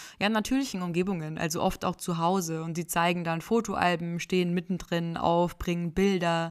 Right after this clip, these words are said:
es platzen Familienmitglieder rein oder ein Staubsauger geht mitten in der Interviewsituation los.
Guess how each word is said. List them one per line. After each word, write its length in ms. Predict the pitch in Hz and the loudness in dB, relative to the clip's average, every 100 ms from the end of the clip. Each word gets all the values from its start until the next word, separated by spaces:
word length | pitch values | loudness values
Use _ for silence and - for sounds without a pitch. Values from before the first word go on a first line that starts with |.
| - | -8
es 140 | 170 | -10
platzen 480 | - 170 - 180 170 | -6 -4 -4 -4 -6
Familienmitglieder 1120 | 170 170 190 185 175 175 175 170 165 170 170 | -4 0 0 0 -2 -2 0 2 2 0 -2
rein 380 | 165 165 170 165 | 0 2 0 -2
oder 340 | 170 160 160 | -4 -2 -2
ein 120 | - 170 | -2 -2
Staubsauger 840 | - 175 165 - 165 160 160 160 | 2 0 0 -4 -2 -2 -2 0
geht 260 | 175 165 | -2 -2
mitten 320 | 175 180 175 165 | -2 -4 -4 -6
in 80 | |
der 80 | 160 | -4
Interviewsituation 880 | 160 170 165 156 165 156 - 156 151 | -2 -2 -4 -4 -4 -4 -2 -2 -2
los. 360 | 147 147 151 | -4 -6 -8